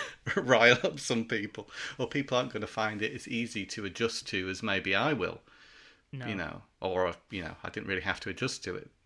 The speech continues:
Speaker 1: but <laughs> 'cause it's more natural. But actually, saying that, my instinct was to push up and not to push down. And I was like, as soon as I realised it was to push down, I was like, "Oh, right, okay, that's fine. Um, I play inverted anyway."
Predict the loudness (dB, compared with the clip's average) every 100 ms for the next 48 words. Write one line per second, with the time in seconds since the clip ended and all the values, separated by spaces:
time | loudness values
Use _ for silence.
0 | -10 -10 -4 2 4 4 -2 -8 -10 -12
1 | -12 -20 -20 -20 -20 -20 -20 -20 -20 _
2 | _ _ -14 -10 -4 -2 0 2 2 0
3 | -4 -2 6 8 8 6 0 0 2 2
4 | 2 -2 -4 -8 _ -20 -20 _ -4 2
5 | 2 2 -4 -4 -4 0 2 2 0 -6
6 | -4 0 2 2 -2 -20 _ _ _ _
7 | _ _ _ 2 4 4 2 -4 -4 -2
8 | 2 2 0 -6 -14 -4 -2 0 -2 0
9 | 2 2 4 6 8 6 4 -4 -4 -10
10 | -8 -6 4 4 6 0 -4 -4 -4 2
11 | 4 6 6 4 2 2 2 2 4 4
12 | -2 -12 _ -4 0 0 -2 -6 -10 _
13 | _ -4 -4 0 0 2 2 2 2 2
14 | 2 -6 -10